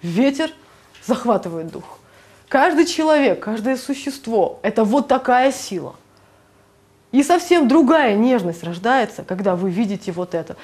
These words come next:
Вы же не стоите на пике горы, да, и думаете: «Ой, бедненькая беззащитная молния,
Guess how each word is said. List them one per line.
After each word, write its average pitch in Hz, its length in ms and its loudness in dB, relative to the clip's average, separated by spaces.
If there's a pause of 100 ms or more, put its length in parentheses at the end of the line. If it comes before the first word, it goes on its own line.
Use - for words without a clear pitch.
(120)
Вы 370 120 6
же 349 60 2
не 381 80 6
стоите 403 300 4
на 311 160 4
пике 339 340 4
горы, 285 400 6
да, 269 180 6
и 277 40 2
думаете: 262 220 2 (380)
«Ой, 370 360 6
бедненькая 339 760 4
беззащитная 311 840 4
молния, 294 760 6